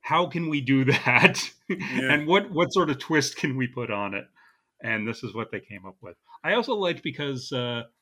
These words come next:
Speaker 1: Kate McKinnon wasn't in the <laughs> show this week. And after a certain point, they ran out of female cast members, apparently. Uh, 'cause who knows, maybe Cher Sherman can't sing? I don't know. But they just
Speaker 2: Yeah.
Speaker 1: had a few people repeat. <laughs>
Speaker 2: I was about
Speaker 1: And
Speaker 2: saying,
Speaker 1: then,
Speaker 2: you know
Speaker 1: like,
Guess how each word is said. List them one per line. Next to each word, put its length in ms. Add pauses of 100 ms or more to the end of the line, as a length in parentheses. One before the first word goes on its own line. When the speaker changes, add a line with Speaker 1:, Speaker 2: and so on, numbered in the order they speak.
(360)
Speaker 1:
Kate 180
McKinnon 300
wasn't 260
in 100
the 60
<laughs> 0
show 380
this 260
week. 240 (680)
And 200
after 220
a 40
certain 240
point, 180
they 100
ran 340
out 100
of 180 (380)
female 320
cast 320
members, 380
apparently. 720 (760)
Uh, 420 (540)
'cause 220 (120)
who 120
knows, 180
maybe 400
Cher 240
Sherman 320
can't 260
sing? 320
I 140
don't 180
know. 240
But 140
they 140
just 220
Speaker 2:
Yeah. 100
Speaker 1:
had 120
a 60
few 220
people 320
repeat. 500 (140)
<laughs> 100
Speaker 2:
I 880
was 40
about 140
Speaker 1:
And 120
Speaker 2:
saying, 120
Speaker 1:
then, 40
Speaker 2:
you 80
know 140
Speaker 1:
like, 140